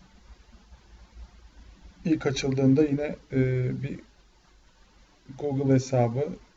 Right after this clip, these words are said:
ya da Android için bir hesap tanımlamanızı istiyor. E, Google'ın servislerine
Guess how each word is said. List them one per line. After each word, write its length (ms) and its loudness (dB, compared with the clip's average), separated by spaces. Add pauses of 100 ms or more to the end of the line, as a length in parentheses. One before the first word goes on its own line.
(220)
ya 160 -2
da 100 0
Android 320 2
için 260 -4
bir 60 2
hesap 360 0
tanımlamanızı 580 -2
istiyor. 360 -2 (1200)
E, 220 0 (100)
Google'ın 420 2
servislerine 800 0